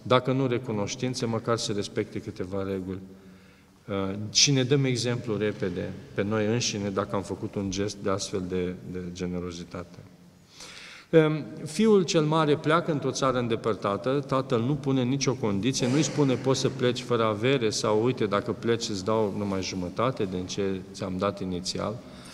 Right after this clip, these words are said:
sau: „De ce pleci după ce ți-am dat? Uh, nu mai bine rămâi acasă,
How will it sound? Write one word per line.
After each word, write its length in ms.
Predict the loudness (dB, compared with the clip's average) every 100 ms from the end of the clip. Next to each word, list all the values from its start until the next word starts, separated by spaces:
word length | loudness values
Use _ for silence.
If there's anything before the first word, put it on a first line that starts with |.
| -18 -18 -20 -14
sau: 400 | -2 4 4 4
„De 100 | 0
ce 240 | 0 2 0 2
pleci 380 | 2 2 0
după 260 | -4 -2 -2
ce 140 | 0
ți-am 300 | -2 0 0 0
dat? 380 | 2 0 -4 -6
Uh, 280 | -4 -4 -6 -8
nu 160 | -2 2
mai 160 | 2
bine 260 | 2 2 2
rămâi 300 | 2 0 0
acasă, 760 | -2 0 -2 -2 -2 -2 -2